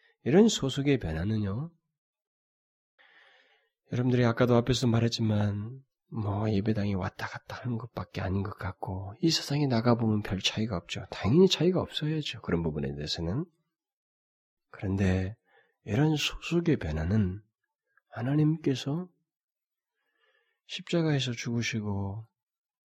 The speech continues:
무덤에 들어가신 예수 그리스도를 일으키셨던 그 능력으로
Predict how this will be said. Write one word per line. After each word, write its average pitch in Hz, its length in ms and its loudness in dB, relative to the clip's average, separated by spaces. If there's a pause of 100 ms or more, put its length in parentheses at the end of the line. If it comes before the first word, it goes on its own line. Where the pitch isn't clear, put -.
무덤에 131 480 6
들어가신 107 640 0
예수 104 260 0
그리스도를 110 540 -2 (520)
일으키셨던 147 920 -2
그 104 120 -4
능력으로 131 840 2